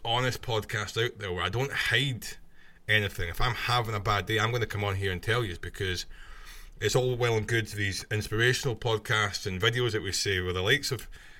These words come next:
David Goggins, where he's all about, "Yeah, it's, I, I'm just doing this and I'm doing that and I'm great and way."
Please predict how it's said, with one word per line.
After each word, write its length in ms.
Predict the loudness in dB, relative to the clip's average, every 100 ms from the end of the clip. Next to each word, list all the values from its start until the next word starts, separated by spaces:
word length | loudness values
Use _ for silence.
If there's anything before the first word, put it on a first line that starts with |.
| -20 -8
David 300 | 2 2 2
Goggins, 480 | 0 0 0 -2 -6
where 200 | -2 0
he's 140 | 0 0
all 160 | 0
about, 240 | -2 -2 4
"Yeah, 280 | 6 6
it's, 220 | 4 -2 -2
I, 180 | 0 0
I'm 240 | -2 -4
just 220 | -4 -6 -2
doing 220 | -2 0
this 240 | -2 -4
and 100 | -4
I'm 80 | -6
doing 200 | -4 0
that 200 | 2 0
and 100 | -2
I'm 120 | -8
great 360 | -4 -2 0 -2
and 120 | -4
way." 340 | -4 -4 -4